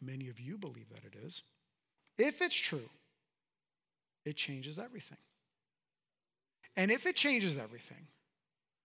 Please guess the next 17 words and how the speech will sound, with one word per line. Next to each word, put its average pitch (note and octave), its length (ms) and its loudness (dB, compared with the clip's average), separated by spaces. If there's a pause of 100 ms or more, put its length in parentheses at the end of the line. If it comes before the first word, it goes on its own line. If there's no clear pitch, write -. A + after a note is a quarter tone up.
(460)
then F#3 200 2
our C#4 380 8
response D4+ 880 4
to C4 160 0
that G3 240 2
message - 640 -6 (1700)
matters. B2 540 -6 (1500)
And G#3 100 2
so C#4 100 4
my C4 140 8
question D4+ 400 6
is, A#3 100 2
like, A3 200 2
how E3 420 6
are G#3+ 100 0
you E3 400 -2
responding F3 1200 -4